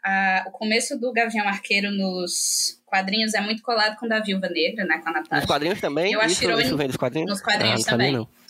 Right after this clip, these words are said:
Speaker 1: Vem também. E, ironicamente, os dois são muito amigos no M C U e os dois <laughs> são, são bem mal trabalhados.
Speaker 2: Sim.
Speaker 1: Ele mais do que ela, né? Porque, enfim, estão falando de Scarlett Johansson. É... Mas, assim, nos quadrinhos... é...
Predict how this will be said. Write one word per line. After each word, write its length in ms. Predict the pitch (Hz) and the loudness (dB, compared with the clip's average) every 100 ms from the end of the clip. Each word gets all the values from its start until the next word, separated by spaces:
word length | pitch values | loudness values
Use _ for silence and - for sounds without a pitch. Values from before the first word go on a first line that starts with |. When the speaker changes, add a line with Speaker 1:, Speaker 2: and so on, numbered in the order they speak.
| _ | _
Speaker 1:
Vem 200 | 196 180 | -2 0
também. 400 | 214 220 170 180 - - - - | 0 0 0 -4 -14 -16 -16 -6
E, 220 | 214 214 | -4 -2
ironicamente, 680 | 269 330 - 359 285 285 339 | 2 2 2 0 0 0 0
os 100 | 320 | 0
dois 160 | 226 226 | 2 2
são 120 | 233 | 2
muito 180 | 269 302 | 0 0
amigos 280 | 254 233 240 | 2 2 2
no 80 | 226 | 2
M 100 | 226 | 0
C 160 | 226 | 0
U 60 | 220 | 0
e 100 | 240 | 0
os 100 | 233 | 0
dois 240 | 202 220 - - | 0 2 0 -2
<laughs> 120 | - - | -8 -4
são, 220 | - 175 | -2 0
são 60 | 185 | 0
bem 180 | 196 | 0
mal 200 | 214 196 | 0 -2
trabalhados. 560 | 196 185 190 180 - - | 0 0 0 0 -2 2
Speaker 2:
Sim. 220 | 123 117 | 2 2
Speaker 1:
Ele 200 | 202 208 202 | 0 0 0
mais 200 | 185 190 | 0 -2
do 80 | 180 | -4
que 140 | 180 | -2
ela, 200 | 175 247 | 0 0
né? 140 | 208 226 | 0 -2
Porque, 160 | - | 0
enfim, 420 | 208 196 175 160 - | -2 -2 -2 -2 -2
estão 220 | - 175 | -2 0
falando 240 | 170 170 170 | -2 -2 -2
de 60 | 170 | 0
Scarlett 360 | 175 180 180 180 | 0 0 0 0
Johansson. 340 | 185 - - - _ - - - - _ _ _ _ 185 | 0 -2 -6 -18 _ -16 -14 -14 -16 _ _ _ _ -2
É... 680 | 190 185 185 180 180 180 196 _ _ _ - - - - _ - | 0 2 2 2 2 0 -2 _ _ _ -14 -14 -20 -20 _ -2
Mas, 140 | 202 | 2
assim, 240 | 226 226 | 2 2
nos 180 | 202 240 | 0 -2
quadrinhos... 760 | - 254 196 226 262 175 - - _ _ _ _ _ _ - - 214 | 2 2 2 2 2 0 -4 -8 _ _ _ _ _ _ -14 -8 -2
é... 640 | 196 190 185 180 175 180 | 0 2 0 0 -2 -4